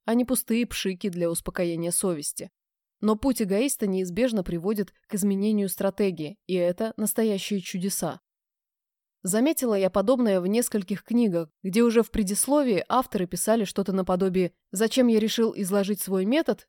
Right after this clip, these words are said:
Вернуть долг миру». Это дословная формулировка из одного издания. Или «Сейчас, когда я имею то-то, мне хочется помочь так же,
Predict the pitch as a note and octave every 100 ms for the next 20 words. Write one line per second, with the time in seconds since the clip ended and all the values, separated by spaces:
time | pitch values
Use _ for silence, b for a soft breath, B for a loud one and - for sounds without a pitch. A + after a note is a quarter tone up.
0 | - F#3 G#3 C4+ D4 - G3+ G#3 - G3
1 | F3+ D3+ D3+ _ _ - F#3 F#3 F#3+ -
2 | G3 F3 E3+ - F3+ F3+ F#3 C4 - G#3
3 | F3 F3 F3 F3+ F#3 F#3 G3 D#3+ D3+ -
4 | _ _ G#3 F#3+ F3 - _ _ _ _
5 | - A#3 - C#4+ C#4+ - G3+ F#3 G3 G3
6 | F#3+ G3 G3 F#3 - C#4+ C#4 E3 D3 F3
7 | F#3+ C4 B3+ A#3 A3+ G#3 G3+ G#3+ - -
8 | A3+ F#3 D3+ D#3